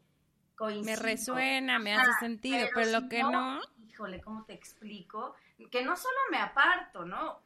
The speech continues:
Speaker 1: Sino que lo critico, lo juzgo, lo ataco, etcétera, etcétera. Entonces,
Speaker 2: Ay, sí.
Speaker 1: es muy complicado, ¿no? En esa parte también.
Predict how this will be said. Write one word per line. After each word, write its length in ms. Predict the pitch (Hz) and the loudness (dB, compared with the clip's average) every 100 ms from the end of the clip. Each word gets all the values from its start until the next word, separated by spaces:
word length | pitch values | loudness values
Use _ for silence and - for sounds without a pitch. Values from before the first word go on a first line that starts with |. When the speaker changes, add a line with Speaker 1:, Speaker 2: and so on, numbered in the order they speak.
| _ - | _ -20
Speaker 1:
Sino 420 | - 202 196 190 | -12 -8 -8 -10
que 460 | 196 190 185 180 | -10 -8 -4 -4
lo 160 | 180 196 | -4 -6
critico, 640 | 202 196 - 240 233 - 240 | -8 -14 -10 -10 -10 -4 -4
lo 200 | 208 196 | -4 -8
juzgo, 760 | 214 202 202 202 208 208 214 | -12 -10 -10 -10 -8 -6 -6
lo 540 | 208 190 180 175 180 170 | -8 -8 -6 -6 -2 0
ataco, 840 | 175 - 202 196 - 214 190 190 | -2 -2 -2 -2 -8 -10 -10 -10
etcétera, 480 | 202 196 202 190 185 | -16 -18 -18 -16 -16
etcétera. 420 | 180 - 190 _ _ _ _ _ _ _ _ _ - - - | -16 -20 -20 _ _ _ _ _ _ _ _ _ -20 -20 -16
Entonces, 400 | 208 - 220 262 | -16 -12 -4 0
Speaker 2:
Ay, 220 | 277 277 | 0 0
sí. 760 | 240 - 240 240 247 240 220 185 - | -2 -8 -8 -8 -8 -8 -10 -14 -12
Speaker 1:
es 200 | 233 247 | -10 4
muy 160 | 277 | 4
complicado, 920 | - 302 - - - 208 233 220 190 - | 4 -4 -10 -20 -8 -4 -4 -6 -12 -14
¿no? 320 | 190 202 277 - | -14 -12 -14 -14
En 160 | 208 | -14
esa 260 | 208 208 214 | -14 -16 -14
parte 360 | 208 196 196 208 | -12 -12 -14 -18
también. 500 | 190 190 196 196 | -16 -16 -16 -20